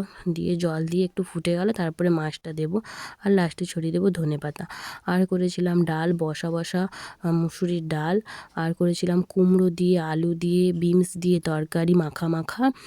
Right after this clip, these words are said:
আর করেছি হচ্ছে, উম, বিচে কলা। বিচে কলা হচ্ছে সেদ্ধ করেছি, মানে ভাতে আর কি, আলু দিয়ে পেঁয়াজ লঙ্কা দিয়ে মাখানো হবে। তো ওই ছিল আমার কালকের রান্না,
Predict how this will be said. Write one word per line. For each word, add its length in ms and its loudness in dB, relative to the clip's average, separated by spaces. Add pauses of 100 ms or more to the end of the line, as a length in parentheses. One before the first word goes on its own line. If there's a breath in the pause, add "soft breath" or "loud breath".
(320 loud breath)
আর 180 -2
করেছি 480 0
হচ্ছে, 320 0
উম, 280 -2
বিচে 380 -2
কলা। 280 -2 (440 loud breath)
বিচে 360 0
কলা 300 0
হচ্ছে 300 0
সেদ্ধ 380 -2
করেছি, 360 -2
মানে 160 -2
ভাতে 440 0
আর 120 0
কি, 120 -4
আলু 280 -2
দিয়ে 300 2 (380 loud breath)
পেঁয়াজ 300 2
লঙ্কা 280 -2
দিয়ে 140 2
মাখানো 420 0
হবে। 220 2
তো 180 -2
ওই 240 2
ছিল 180 -2
আমার 220 2
কালকের 440 -2
রান্না, 380 0